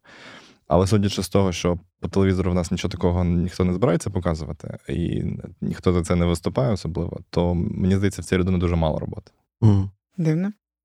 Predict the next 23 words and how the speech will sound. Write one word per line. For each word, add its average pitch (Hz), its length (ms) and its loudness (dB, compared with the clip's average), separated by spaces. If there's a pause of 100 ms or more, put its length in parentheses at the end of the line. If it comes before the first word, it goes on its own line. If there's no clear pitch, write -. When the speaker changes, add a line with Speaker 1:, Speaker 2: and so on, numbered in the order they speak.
Speaker 3:
Наступне 190 500 2
питання. 220 580 2 (200)
Я 202 160 6 (220)
залізла 190 360 2
в - 80 -2
Кримінальний 185 380 2
кодекс, - 400 0
е, 180 160 2
переглянути, 196 560 2
яке 180 160 2
там 185 160 0
покарання 180 500 2
по 180 200 2
триста - 340 -2
першій - 280 -2
статті. - 380 -4 (580)
Е, 190 80 6 (280)
чи 202 100 4
правильно 330 400 4
я 233 60 4
розумію, 226 360 4
що 202 380 0
якщо 202 540 0